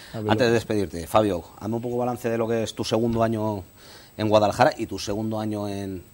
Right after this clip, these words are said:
Speaker 2: en España, ¿no? Porque viniste buscando minutos, me imagino que probar otro tipo de balonmano, salir de, de tu país, ser convocado por la selección por otro lado.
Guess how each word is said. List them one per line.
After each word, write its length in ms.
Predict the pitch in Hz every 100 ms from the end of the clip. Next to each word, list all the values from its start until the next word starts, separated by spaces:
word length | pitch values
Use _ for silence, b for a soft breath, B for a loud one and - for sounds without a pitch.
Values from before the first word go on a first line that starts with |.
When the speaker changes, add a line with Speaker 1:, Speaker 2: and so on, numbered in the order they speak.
| -
Speaker 2:
en 140 | 107
España, 360 | 101 - 87 85
¿no? 80 | 123
Porque 160 | 117
viniste 320 | 101 104 -
buscando 380 | 117 107 113 110
minutos, 360 | 101 107 147 139
me 60 |
imagino 320 | 104 92 110 107
que 60 |
probar 240 | 98 98 104
otro 160 | 98
tipo 180 | 98 95
de 80 | 95
balonmano, 500 | 92 92 123 139 135
salir 300 | - 95 101
de, 280 | 104 98 80
de 220 | - 87
tu 120 | 85
país, 340 | 76 117 - -
ser 280 | - 98 92
convocado 480 | 95 90 87 98
por 140 | 85 90
la 80 | 87
selección 340 | 85 85 95
por 160 | 80 92
otro 160 | 90
lado. 300 | 104 123 175